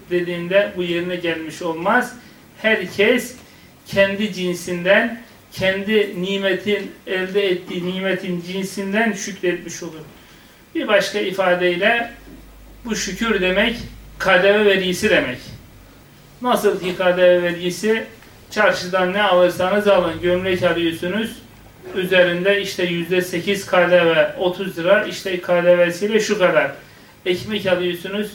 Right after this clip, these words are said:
içinde K D V. Her ne alırsak alalım, içinde nasıl vergi var, bu vergi nasıl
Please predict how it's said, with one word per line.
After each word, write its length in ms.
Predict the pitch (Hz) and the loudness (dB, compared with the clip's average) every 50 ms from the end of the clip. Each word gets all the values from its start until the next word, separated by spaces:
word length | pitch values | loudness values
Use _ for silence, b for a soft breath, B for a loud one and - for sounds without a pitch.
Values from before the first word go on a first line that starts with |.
| - - - | -14 -12 -10
içinde 440 | 180 180 - 185 180 180 202 196 - | -10 -8 -6 -6 -4 -2 -2 -2 -2
K 240 | - 175 175 165 | 0 0 0 2
D 160 | 175 175 170 170 | 2 2 4 4
V. 260 | 165 202 196 - B B B B B B B B - | 4 4 2 0 B B B B B B B B -10
Her 300 | - 226 247 240 220 214 | -4 -2 -2 0 0 2
ne 80 | 220 233 | 2 4
alırsak 600 | 220 202 190 190 185 180 - - 190 180 - - | 4 4 2 2 0 -2 0 0 0 0 0 0
alalım, 440 | 196 180 180 170 170 170 165 165 - - | 2 4 4 4 2 0 -2 -4 -6 -10
içinde 600 | 226 202 - - 190 185 185 185 180 180 180 180 214 | -10 -10 -8 -8 -8 -6 -2 0 0 0 0 -2 -4
nasıl 440 | 214 214 196 - - 190 175 170 170 | -2 -2 -2 -2 -2 -4 -4 -2 -2
vergi 300 | 175 170 165 170 170 170 | -2 -2 -2 -2 0 4
var, 220 | 175 185 220 226 220 B B B B B B B - | 4 4 4 2 0 B B B B B B B -4
bu 140 | 208 208 | 0 2
vergi 360 | 196 190 185 180 175 180 180 190 | 2 4 2 2 0 -2 0 0
nasıl 340 | 196 190 170 - - 180 | 0 0 0 -2 -4 -4